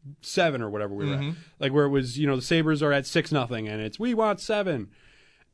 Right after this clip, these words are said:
Speaker 1: And the guy stands up and he goes, "No, we want eight." And I'm like, "Buddy, you missed a goal." Like, we, I get what you're saying, but, like, and then we get to seven, and
Speaker 2: He wants nine.
Speaker 1: he wants twelve.
Speaker 2: Oh, wow.
Speaker 1: He just jumps to twelve, and it's like, I,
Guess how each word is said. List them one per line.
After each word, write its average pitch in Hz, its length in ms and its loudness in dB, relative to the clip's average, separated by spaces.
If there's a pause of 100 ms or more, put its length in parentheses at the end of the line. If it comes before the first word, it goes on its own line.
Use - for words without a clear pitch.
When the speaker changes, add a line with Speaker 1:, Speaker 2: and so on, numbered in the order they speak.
Speaker 1:
And 175 180 4
the 180 60 2
guy 180 220 4
stands 170 340 2
up 175 100 6
and 165 100 0
he 170 60 2
goes, 156 140 -4
"No, 196 380 8 (160)
we 190 100 4
want 180 240 4
eight." 156 300 -2 (960)
And 170 120 2
I'm 170 120 0
like, 151 240 0 (280)
"Buddy, 175 220 -4
you 131 120 -2
missed 151 300 0
a 131 60 -2
goal." 143 580 2
Like, 156 220 0
we, 196 240 0 (340)
I 180 100 2
get 185 220 6
what 196 80 -4
you're 151 120 0
saying, 190 340 4
but, 156 180 -2
like, 151 180 -2 (520)
and 196 160 4
then 220 80 8
we 226 80 2
get 240 160 2
to 233 80 -4
seven, 196 480 0 (380)
and 185 340 2 (420)
Speaker 2:
He 127 120 -2
wants 123 240 -2
nine. 139 340 -2
Speaker 1:
he 185 60 2
wants 180 240 2
twelve. 285 500 2 (160)
Speaker 2:
Oh, 104 120 -6
wow. 90 140 -6
Speaker 1:
He 247 120 6
just 254 200 0
jumps 226 300 2
to 214 100 -10
twelve, 254 360 4
and 185 80 0
it's 202 100 -2
like, 208 160 2
I, 226 100 -12